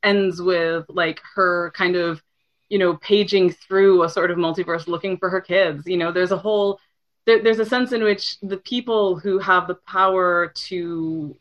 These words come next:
contest what looks like the T V A are kind of laying the, the ground for that. And if Loki is at the heart of that, I'm super curious. I also have a called shot about, um,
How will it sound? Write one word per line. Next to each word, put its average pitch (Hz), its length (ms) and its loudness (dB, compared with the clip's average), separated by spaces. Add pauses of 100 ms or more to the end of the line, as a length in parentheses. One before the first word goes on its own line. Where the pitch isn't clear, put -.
(160)
contest - 960 -6 (680)
what 185 260 0
looks 175 200 -4
like 175 100 0
the 185 80 2
T 190 140 -4
V 175 200 -2
A 170 240 0 (120)
are 170 160 2
kind 185 260 -2
of 160 220 -4
laying 170 680 -2
the, 160 280 -6
the 170 80 -6
ground 208 420 0
for 175 80 -4
that. 156 320 -6
And 196 160 -2
if 190 180 -4 (640)
Loki 196 460 2
is 190 100 2
at 185 80 -2
the - 60 -8
heart 262 200 0
of 214 40 -6
that, 196 120 2
I'm 185 100 -4
super 202 240 -10
curious. 180 420 -2
I 202 80 4
also 220 180 2
have 240 80 -2
a 196 60 -8
called 180 320 -4
shot - 400 -4 (160)
about, 165 480 0
um, 151 480 0